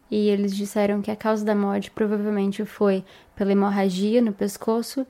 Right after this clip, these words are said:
porque ela respirou o sangue, então esse sangue foi até o pulmão. Ela também tinha uma fratura na vértebra dela, que mostra que, é, houve muita força, uma força muito grande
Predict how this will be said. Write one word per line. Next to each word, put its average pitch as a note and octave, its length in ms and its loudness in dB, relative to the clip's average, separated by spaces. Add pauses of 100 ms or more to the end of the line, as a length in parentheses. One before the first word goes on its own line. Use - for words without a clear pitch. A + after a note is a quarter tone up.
(160)
porque G3+ 200 -4
ela G3+ 100 2
respirou G3 460 0
o G#3 40 -4
sangue, G3 300 -2
então G3 140 -4
esse G3 140 -8
sangue G3+ 260 -2
foi G3+ 160 -4
até G3+ 120 -4
o G3+ 40 -4
pulmão. G3 360 -4 (240)
Ela G#3 140 0
também A3 240 0
tinha G#3+ 200 -2
uma G#3 120 0
fratura G3+ 480 0
na G3+ 140 0
vértebra F#3+ 580 -2
dela, G3+ 360 -2 (180)
que - 120 -2
mostra G3 320 0
que, G3+ 400 -2 (220)
é, G3 280 2
houve G3+ 400 2
muita G#3 460 4
força, G3 400 -2
uma G3+ 140 0
força G3+ 260 -4
muito G3+ 340 2
grande G3 480 2